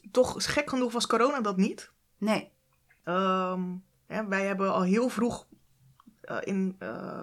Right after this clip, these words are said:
Speaker 1: coronatijd besloten dat we gewoon doorgaan.
Speaker 2: Ja.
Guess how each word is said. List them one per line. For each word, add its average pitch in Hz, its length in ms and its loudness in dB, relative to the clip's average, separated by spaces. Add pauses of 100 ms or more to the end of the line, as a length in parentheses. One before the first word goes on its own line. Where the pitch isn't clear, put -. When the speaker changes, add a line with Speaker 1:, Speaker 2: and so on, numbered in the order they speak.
Speaker 1:
coronatijd 190 640 -2
besloten 190 380 -2
dat 180 120 -4
we 185 60 -6
gewoon 190 220 2
doorgaan. 262 420 2 (280)
Speaker 2:
Ja. 196 240 -2